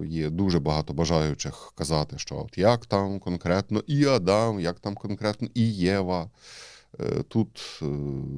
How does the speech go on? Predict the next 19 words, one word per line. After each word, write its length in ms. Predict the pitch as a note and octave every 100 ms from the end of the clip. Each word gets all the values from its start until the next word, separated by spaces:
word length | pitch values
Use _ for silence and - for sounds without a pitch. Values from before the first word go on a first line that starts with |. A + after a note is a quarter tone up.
| C#2+ D#2+ - -
лише 300 | E2 F2+ -
пригадаю 540 | F2+ F2 F2 F2 F#2 D#2+
про 160 | -
те, 160 | - D2
що 160 | - D2+
книга 320 | F#2 D#2+ D#2
«Буття», 460 | D2+ - E2 D#2 - - - - - _ -
е, 200 | D#2+ D#2
багато 420 | D2+ D#2 F2 E2+
яких 280 | D2+ - D#2+
речей 320 | D#2+ - E2
розповідала 600 | D2+ - D#2 D#2+ D#2+ D2+ C#2+
образами. 680 | G2+ G2+ E2 D#2+ D2+ C2+ B1+ - _ _ _ - _ -
Е, 720 | E2 D2 D2 D2 C#2+ C#2 C#2+
ну, 240 | D2+ A#2+ -
але... 480 | F2+ E2+ F2 E2 D2 E2+ _ _ _ _ _
Але 280 | F2+ D#2+ C2+ - _ _ _ -
підемо 240 | F#2 D#2
далі. 260 | D#2 C2+